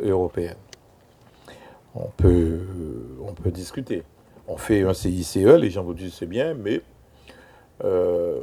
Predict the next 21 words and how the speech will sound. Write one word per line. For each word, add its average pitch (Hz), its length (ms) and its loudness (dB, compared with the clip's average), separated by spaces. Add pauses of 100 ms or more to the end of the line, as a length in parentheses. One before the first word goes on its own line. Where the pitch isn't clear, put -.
on 104 100 -10
devrait 98 280 0
le 101 60 4
réserver 104 1000 -2
uniquement - 600 -4
aux 104 140 -4
entreprises 104 380 -6
exposées. 85 480 -6 (880)
On 87 80 -6
peut 95 200 2
entendre 135 240 2
ça, 104 200 4
mais 87 80 -8
c'est - 100 -10
pas 131 120 -2
possible 160 460 -4
en 160 60 4
droit. 151 340 0 (960)
Si - 320 -10
on 110 60 2
l'avait 90 760 4